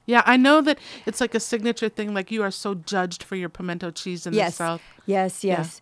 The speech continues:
Speaker 2: And everybody makes it,
Speaker 1: Yeah.
Speaker 2: uh, to some degree or another.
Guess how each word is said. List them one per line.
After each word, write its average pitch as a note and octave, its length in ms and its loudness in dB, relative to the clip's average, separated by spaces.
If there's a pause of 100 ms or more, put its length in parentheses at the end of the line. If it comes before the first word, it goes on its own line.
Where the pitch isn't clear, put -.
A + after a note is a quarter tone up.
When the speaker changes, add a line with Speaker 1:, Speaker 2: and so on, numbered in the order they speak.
(160)
Speaker 2:
And G#3 200 0
everybody G3+ 440 0
makes E3+ 320 -4
it, E3 260 -6 (240)
Speaker 1:
Yeah. F3 240 -10
Speaker 2:
uh, F3+ 300 2 (160)
to F#3+ 160 -2
some F#3 720 -4 (600)
degree F3 400 0
or F3+ 140 -2
another. F3+ 400 0